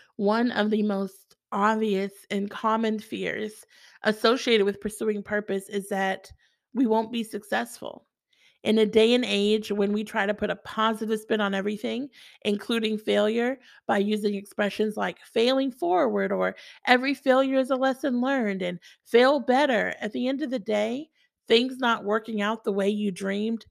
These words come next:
still hurts. Sorry, but it does. People fail every day.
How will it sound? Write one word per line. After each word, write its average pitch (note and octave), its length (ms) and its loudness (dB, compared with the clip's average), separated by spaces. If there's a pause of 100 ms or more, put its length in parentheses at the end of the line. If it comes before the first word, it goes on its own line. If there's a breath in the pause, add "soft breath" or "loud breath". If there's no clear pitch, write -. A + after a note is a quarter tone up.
still A#3 400 -2
hurts. - 420 -8 (680)
Sorry, B3+ 560 -4
but A3 180 -4
it A3+ 180 -4
does. A3+ 580 -8 (500 soft breath)
People D4 320 0
fail C4+ 300 2
every A#3 360 -2
day. - 340 -8